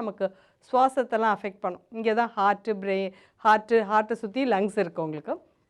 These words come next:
அப்போ பார்த்தீங்கன்னா இதெல்லாம் அஃபெக்ட் ஆகும். இதெல்லாம் அஃபெக்ட் ஆகாம எப்படி நம்ம ஸ்ட்ரக்சர் மெயின்டெயின் பண்றது?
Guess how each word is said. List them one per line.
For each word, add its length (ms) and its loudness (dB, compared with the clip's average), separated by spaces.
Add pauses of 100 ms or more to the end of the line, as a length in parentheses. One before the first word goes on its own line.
(600)
அப்போ 220 4
பார்த்தீங்கன்னா 380 2
இதெல்லாம் 520 2
அஃபெக்ட் 240 -6
ஆகும். 220 -4 (360)
இதெல்லாம் 420 2
அஃபெக்ட் 320 -2
ஆகாம 460 -2
எப்படி 340 0
நம்ம 220 4
ஸ்ட்ரக்சர் 560 -2
மெயின்டெயின் 380 0
பண்றது? 320 -4